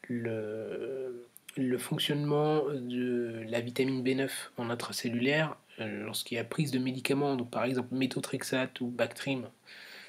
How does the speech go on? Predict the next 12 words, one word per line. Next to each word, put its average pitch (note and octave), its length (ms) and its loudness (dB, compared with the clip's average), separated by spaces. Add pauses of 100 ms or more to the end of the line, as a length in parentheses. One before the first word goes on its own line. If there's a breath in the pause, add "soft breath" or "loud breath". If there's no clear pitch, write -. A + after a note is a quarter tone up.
(240 loud breath)
Euh, G#2 300 -4
là, D3+ 160 10
c'est - 180 0
acide B2 280 -2
folinique. D3 680 2
L'acide - 260 0
folique, E3+ 280 6
c'est B2+ 160 0
pour B2 160 -2
les A#2 120 0
femmes C3+ 200 2
enceintes. F#2 380 -6